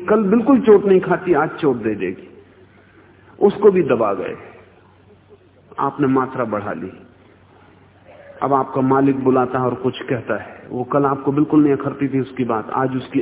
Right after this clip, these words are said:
आंख अखरती है, उसका ढंग अखरता है। वो आपके भीतर जो इकट्ठा है, वो कलर दे रहा है, आपकी आंख को रंग दे रहा है। अब उस रंग में से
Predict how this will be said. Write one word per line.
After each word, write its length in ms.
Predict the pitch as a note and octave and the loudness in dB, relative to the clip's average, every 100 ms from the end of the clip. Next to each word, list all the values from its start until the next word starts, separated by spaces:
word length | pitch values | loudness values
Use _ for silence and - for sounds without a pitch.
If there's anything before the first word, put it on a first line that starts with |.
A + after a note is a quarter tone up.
| - | -2
आंख 220 | C3+ B2+ | -2 -4
अखरती 440 | A#2+ B2 A#2 A#2 A#2+ | -6 -6 -6 -6 -6
है, 80 | A#2 - - - | -8 -16 -20 -20
उसका 200 | - B2 A2+ | -8 -4 -2
ढंग 180 | B2+ C3 | 0 0
अखरता 340 | B2 C3 C3 | 0 -4 -2
है। 60 | C3 | 0
वो 100 | C3+ | 0
आपके 240 | C3+ - A#2+ | -2 -2 -2
भीतर 300 | C3 C#3 B2 | 0 -2 0
जो 160 | B2+ | 0
इकट्ठा 380 | B2 B2+ - A2 | 0 -4 -6 -6
है, 140 | A2 - - - - | -6 -14 -20 -20 -10
वो 220 | B2+ C3+ - - - - - | -2 -2 -2 -16 -20 -8 2
कलर 280 | E3+ D#3+ A#2 | 4 4 4
दे 140 | A2 | 2
रहा 160 | G2+ G2 | 2 -2
है, 160 | E2+ | -4
आपकी 280 | G#2 G#2 G#2+ | -6 -4 -2
आंख 300 | F2 G2+ G2+ | -2 -4 -8
को 180 | - F#2 - - - - - | -10 -10 -10 -20 -20 -20 -6
रंग 320 | A2+ D3 C3 | 4 6 8
दे 140 | G#2+ G2 | 6 0
रहा 120 | F2 | -2
है। 280 | - - - | -8 -12 -2
अब 120 | D3+ | 0
उस 140 | D#3 D#3+ | 0 4
रंग 180 | E3 F#3+ | 6 8
में 120 | F#3+ | 6
से 140 | F#3+ | 6